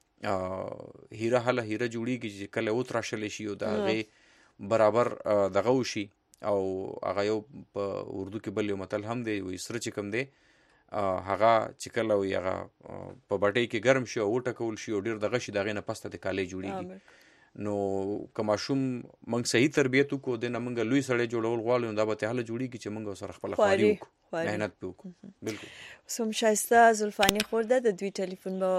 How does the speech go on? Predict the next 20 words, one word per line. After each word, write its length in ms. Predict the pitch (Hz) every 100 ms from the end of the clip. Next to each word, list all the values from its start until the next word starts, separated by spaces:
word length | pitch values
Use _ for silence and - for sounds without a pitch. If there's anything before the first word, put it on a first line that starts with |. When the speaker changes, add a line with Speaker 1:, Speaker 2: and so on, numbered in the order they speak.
| 180 208
Speaker 2:
واخلو، 340 | 233 - 233 233
په 60 | 220
پروګرام 400 | 220 220 220 214 214
کې 80 | 202
به 120 | 202
د 100 | 196 185
دوی 180 | 202 208 196 196
غږ 140 | 226 -
شامل 260 | 233 214 214
کړو، 180 | - 226 220
ورته 200 | 202 196
هرکلی 420 | 190 190 185 196
وایو. 340 | 226 226 240 233
السلام 320 | - 190 190
علیکم. 340 | 214 226 -
Speaker 1:
ښایسته 460 | - - 107 104 143
خور، 160 | 143 151
ستړي 220 | 151 120
مه 100 | 95
شئ. 220 | -